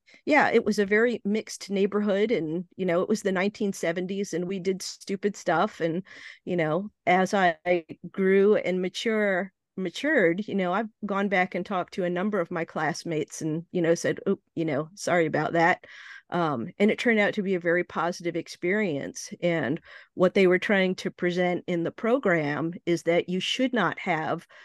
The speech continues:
those conversations, because as a white person, you're imposing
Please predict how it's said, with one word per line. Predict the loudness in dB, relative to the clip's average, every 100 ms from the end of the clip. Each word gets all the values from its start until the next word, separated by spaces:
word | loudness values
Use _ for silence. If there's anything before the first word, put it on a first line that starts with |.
| _ -2
those | 2 2 0
conversations, | -4 -2 -2 -2 -2 -2 -2 -4 -6
because | -6 0 2
as | 4 4
a | 2
white | 4 2 0
person, | -2 -2 -2 -4 -2 -4
you're | -2 -2 -2
imposing | -6 -4 4 4 4 0 -2